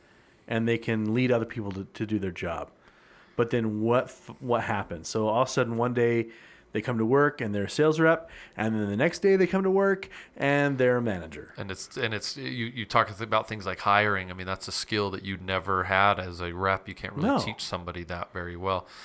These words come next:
Speaker 2: and you may be spread pretty thin. So, y-, you know, if you're not convinced, one of the things I thought was interesting when we looked at this data and said,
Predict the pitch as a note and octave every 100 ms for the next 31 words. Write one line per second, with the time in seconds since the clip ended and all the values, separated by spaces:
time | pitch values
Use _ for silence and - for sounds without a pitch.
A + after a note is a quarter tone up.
0 | - - - C3+ C3 A#2+ G#2+ G2 - G#2+
1 | G2+ - F#2 F2 - A2+ F#2 F2 - A2
2 | F2+ - - - - - E3 G3 C#3+ C3+
3 | D3+ - D3+ E3+ D#3 D3+ C#3 B2+ C3 -
4 | C3+ D3+ D3 D3 A#2+ A2 A2 G#2+ G2 B2+
5 | - A2 A2 G2+ G2+ G2+ F#2+ A2 D#3 -
6 | A2+ G#2 G#2+ A2 C3 A2+ G2 - G#2 G2